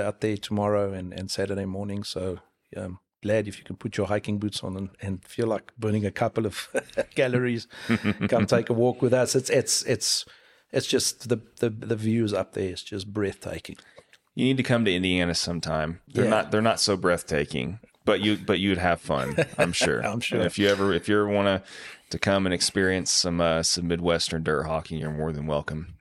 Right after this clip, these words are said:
Speaker 2: And, um, but
Speaker 1: Thank
Speaker 2: yeah,
Speaker 1: you.
Speaker 2: and thank you for the invitation. And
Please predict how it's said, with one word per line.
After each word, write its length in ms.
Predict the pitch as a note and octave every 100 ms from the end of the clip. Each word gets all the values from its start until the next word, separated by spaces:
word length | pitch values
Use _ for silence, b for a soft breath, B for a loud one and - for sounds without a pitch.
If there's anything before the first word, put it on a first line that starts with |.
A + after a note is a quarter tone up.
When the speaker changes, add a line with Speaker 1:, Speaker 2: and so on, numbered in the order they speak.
| -
Speaker 2:
And, 300 | E2 D#2+ D#2+
um, 320 | D#2 D#2 E2+ -
but 80 | F2
Speaker 1:
Thank 80 | E2
Speaker 2:
yeah, 120 | D#2
Speaker 1:
you. 60 | E2
Speaker 2:
and 160 | E2
thank 200 | F#2+ G2
you 80 | G2+
for 140 | G2 F#2+
the 80 |
invitation. 800 | F#2 F#2 E3+ F#2+ G#2 - C3+ D3
And 360 | - G#2 G#2 G#2+